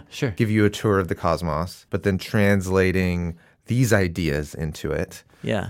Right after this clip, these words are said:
Speaker 2: Wouldn't
Speaker 1: Uh,
Speaker 2: that be awesome?
Speaker 1: Yeah, totally. These theologians and, and scholars, they, they're people doing this work. It's great work. It's synthetic work of, like, science and cosmology. The works of Alistair McGrath,
Speaker 2: Hmm.
Speaker 1: a scientist and theologian. Excellent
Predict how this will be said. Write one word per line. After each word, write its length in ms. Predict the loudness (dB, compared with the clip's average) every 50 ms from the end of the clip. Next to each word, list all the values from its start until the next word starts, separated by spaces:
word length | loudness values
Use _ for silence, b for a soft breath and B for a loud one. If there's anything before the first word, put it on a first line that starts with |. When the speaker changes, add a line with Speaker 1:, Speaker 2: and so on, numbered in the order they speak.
| -6 2
Speaker 2:
Wouldn't 280 | 4 6 6 6 4 2
Speaker 1:
Uh, 20 |
Speaker 2:
that 160 | 2 2 2 2
be 100 | 2 2
awesome? 260 | 2 0 0 -2 -4
Speaker 1:
Yeah, 220 | 0 2 2 2 2
totally. 360 | 2 4 4 4 4 4 0 -2
These 160 | -2 -4 -2
theologians 600 | 4 4 6 8 8 8 6 6 2 0 0 -2 -2
and, 200 | -4 -6 -6 -6
and 120 | -6 -6
scholars, 440 | -4 0 0 2 2 0 -2 -4 -4
they, 120 | -6 -6 -6
they're 240 | -4 -4 -6 -6 -4
people 300 | -2 -2 -2 0 0 2
doing 240 | 2 0 0 0
this 260 | -4 -6 -6 -8 -12 -10 -6
work. 320 | -6 -6 -6 -8 -12 -20 _
It's 80 | -10
great 220 | -6 -6 -6 -4 -4
work. 280 | -6 -8 -8 _ -16 -10 -6
It's 160 | -6 -6 -4
synthetic 500 | -2 -2 -2 2 4 4 4 4 2 0
work 340 | 2 2 2 2 0 -4 -6
of, 220 | -4 -4 -4 -2 -2
like, 340 | 0 0 0 -2 -4 -8
science 480 | -6 -2 -2 -2 -2 -2 -6 -8 -10 -8
and 240 | -8 -8 -8 -8 -8
cosmology. 680 | -6 -6 -6 -4 -2 -2 0 0 -2 -2 -4 -2 -2 -2
The 100 | 0 0
works 220 | 0 -2 -2 -2
of 100 | -6 -2
Alistair 420 | 0 2 2 2 2 0 -2 -2 0
McGrath, 600 | 0 -2 0 2 2 2 2 0 -4 -12 -20 _ _ _ -10
Speaker 2:
Hmm. 120 | -6 -6 -6 -6 _ _ _ -6
Speaker 1:
a 180 | -4 -4 -4 -4 -8
scientist 520 | -4 -2 -2 -2 -2 -2 -4 -6 -4 -4 -8
and 100 | -8 -4
theologian. 680 | -4 -4 -2 -2 -2 -4 -4 -4 -4 -6 -6 -6 -10 -12 _ _ 0
Excellent 480 | 0 0 2 2 -2 -4 -2 -2 -4 -6